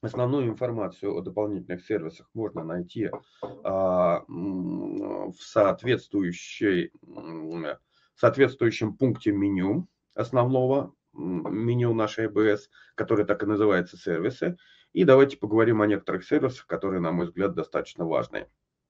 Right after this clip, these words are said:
А, первый сервис называется «Обновление контента». А, при этого, а, при помощи этого сервиса можно получить список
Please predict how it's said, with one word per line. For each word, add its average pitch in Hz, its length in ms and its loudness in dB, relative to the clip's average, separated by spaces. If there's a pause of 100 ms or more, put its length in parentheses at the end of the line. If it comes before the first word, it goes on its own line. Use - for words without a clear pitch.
(880)
А, 113 480 8
первый 135 300 8
сервис 185 460 4
называется 117 580 4
«Обновление 101 560 2
контента». 92 640 0 (800)
А, 113 340 6
при 135 200 6
этого, 113 640 2
а, - 20 -2
при 123 140 -4
помощи 120 340 0
этого 120 260 2
сервиса 202 520 2
можно 135 320 2
получить 104 640 -2
список - 580 -10